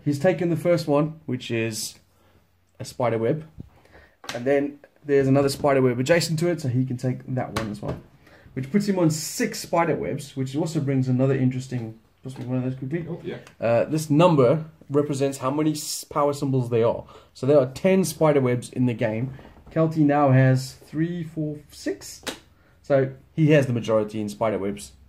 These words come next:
Speaker 1: guaranteed. Uh, the rest of us can only basically not get minuses on spider webs. Right.
Speaker 2: I'll reserve that one.
Speaker 1: Okay. So my options, I've got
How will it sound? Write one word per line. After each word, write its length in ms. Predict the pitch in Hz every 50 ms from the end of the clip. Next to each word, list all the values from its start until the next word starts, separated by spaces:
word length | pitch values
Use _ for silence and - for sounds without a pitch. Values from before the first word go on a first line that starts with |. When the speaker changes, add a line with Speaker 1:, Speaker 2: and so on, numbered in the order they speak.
| - - - _ -
Speaker 1:
guaranteed. 680 | 139 127 127 131 131 127 131 - 131 98 95 - - - - _ - - - - - - - _
Uh, 220 | - 120 123 123
the 80 | 123 131
rest 240 | 143 165 165 160 185
of 60 | 160
us 140 | 151 - -
can 140 | - 156 147
only 500 | 156 175 190 190 185 185 180 170 160 - - _
basically 500 | - 147 147 143 - 151 127 131 131 135
not 440 | 139 139 147 156 151 151 151 156 143
get 200 | 139 135 131 131
minuses 540 | 131 127 123 127 127 123 - - 127 104 104
on 160 | 101 113 123
spider 280 | - - 113 107 104
webs. 360 | 107 104 - 131 131 131 - - _ _ _ _ _ _ _ - - - - - - - - - - - - - - - _ _ - -
Right. 340 | 143 151 185 160 - - -
Speaker 2:
I'll 140 | - 85 170
reserve 340 | - 170 - 101 104 107 -
that 160 | 147 165 -
one. 140 | - - - - - _ _ _ _ _ _ _ _ _ _ _ _ _ _ _ _ - - -
Speaker 1:
Okay. 280 | 123 127 160 160 156 156 - - - - _ _ _ _ _
So 400 | - - - - 139 - - - -
my 260 | 113 123 139 156 151
options, 720 | 135 143 143 - - - 87 95 123 135 - - - - -
I've 100 | 107 120
got 360 | - 107 98 - - _ -